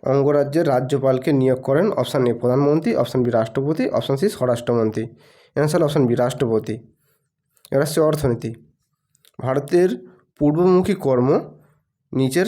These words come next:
সূচনা করেন অপশন এ নরসিমা রাও, অপশন বি মনমোহন সিং, অপশন সি নরেন্দ্র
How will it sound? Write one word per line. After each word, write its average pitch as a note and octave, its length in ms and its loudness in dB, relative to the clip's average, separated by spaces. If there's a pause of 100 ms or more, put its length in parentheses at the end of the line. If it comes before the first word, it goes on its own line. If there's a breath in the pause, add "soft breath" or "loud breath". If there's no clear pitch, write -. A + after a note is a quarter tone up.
সূচনা C3 340 0
করেন C3 220 2 (300)
অপশন C3+ 200 0 (120)
এ - 20 -2 (400 loud breath)
নরসিমা B2 460 2
রাও, G3 100 2 (520 loud breath)
অপশন C#3+ 240 0
বি A#2+ 100 0 (200)
মনমোহন B2 420 2
সিং, G#3 120 2 (320)
অপশন C3+ 260 0
সি G3+ 80 0 (400 loud breath)
নরেন্দ্র C3+ 300 2